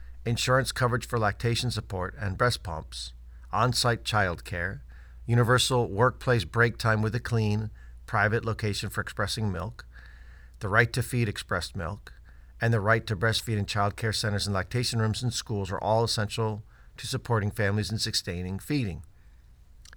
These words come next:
Couldn't agree more there, too. We need to support the best source of nutrition for children, full stop. In modern society, formula is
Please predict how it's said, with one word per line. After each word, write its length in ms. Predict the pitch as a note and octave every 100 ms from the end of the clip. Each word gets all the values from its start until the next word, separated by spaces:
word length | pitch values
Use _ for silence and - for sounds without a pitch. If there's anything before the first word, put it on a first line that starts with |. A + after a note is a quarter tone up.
| -
Couldn't 180 | - F#2
agree 160 | F2 F#2
more 220 | F#2 G2+
there, 160 | A2
too. 340 | - F#3 C#3 - - - - - - - - -
We 100 | G#2
need 140 | F2+
to 100 | G#2+
support 500 | A2 - C3+ C3+ - -
the 200 | G#2+ G#2+
best 420 | F2+ A2+ A2+ - -
source 440 | - - A#2 -
of 80 | G#2
nutrition 440 | G#2+ - A2 - G#2
for 160 | A2
children, 600 | G2+ - F2+ F2+ F#2+ F2+ -
full 260 | - E2 D#2
stop. 460 | - F#2+ D#2+ - - - - - - - - - - - - - - - - -
In 180 | A#2+
modern 300 | A#2 B2+ C3
society, 760 | - - B2 A2+ E2+ E2+ F#2 A2+ - - - - - - -
formula 800 | - B2+ B2 A2+ F#2 F2 F2 E2+ - - - - - - - - - - - -
is 580 | A#2 A2+ G#2+ F2+ - -